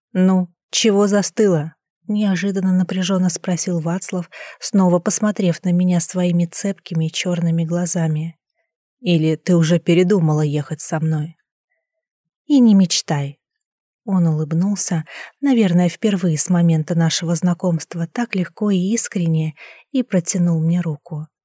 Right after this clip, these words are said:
«Тогда иди ко мне быстрее». Я не сдержала ответной улыбки, и хоть мотоцикл вызывал у меня еще крепкую и, как мне кажется, взаимную неприязнь, я коснулась теплой ладони Вацлава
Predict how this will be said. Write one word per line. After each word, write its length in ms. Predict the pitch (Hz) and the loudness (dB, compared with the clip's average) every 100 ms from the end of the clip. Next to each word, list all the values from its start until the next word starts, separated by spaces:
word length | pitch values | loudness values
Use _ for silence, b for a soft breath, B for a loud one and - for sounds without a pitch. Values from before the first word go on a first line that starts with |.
| _ _ _ _ _ | _ _ _ _ _
«Тогда 340 | 165 156 175 | -2 2 2
иди 160 | 170 208 | 2 -2
ко 180 | - 156 | -2 -2
мне 140 | 151 | 0
быстрее». 680 | 143 160 - 165 147 147 160 _ _ _ _ _ _ | 0 -2 -2 -4 -2 -6 -12 _ _ _ _ _ _
Я 200 | 208 208 | 2 4
не 120 | 185 | 4
сдержала 520 | 170 190 175 185 165 | 4 2 2 0 2
ответной 400 | 165 - 180 180 | 0 0 -2 2
улыбки, 480 | 180 175 208 - - | 4 4 2 -2 -2
и 280 | 170 - 196 | -2 0 -4
хоть 320 | 175 208 190 | -2 -2 0
мотоцикл 640 | 196 180 196 - 208 - 190 | 0 0 -2 -2 -4 -2 -2
вызывал 500 | 185 180 190 190 190 | 0 0 0 0 2
у 60 | |
меня 200 | 185 185 | 4 4
еще 260 | 180 165 180 | 4 2 -2
крепкую 800 | 170 190 226 - 180 160 156 170 | -2 -2 -2 -2 0 0 0 -4
и, 120 | 220 | -8
как 260 | - 156 - | -4 -4 0
мне 100 | 170 | 0
кажется, 460 | - 175 170 - | 0 -2 -2 -2
взаимную 600 | 180 160 175 160 151 151 156 | -2 0 0 2 0 0 0
неприязнь, 720 | 165 165 165 185 208 - 175 B B B B | -2 -2 -2 0 -2 -4 -8 B B B B
я 120 | 247 | -4
коснулась 540 | - 180 - 196 180 | 0 -2 0 0 0
теплой 400 | - 214 - 180 | -4 -10 -8 -6
ладони 460 | 165 175 175 170 170 | -2 -2 0 2 2
Вацлава 720 | 156 190 - - 170 170 175 | 0 -4 -6 -6 -4 -4 -6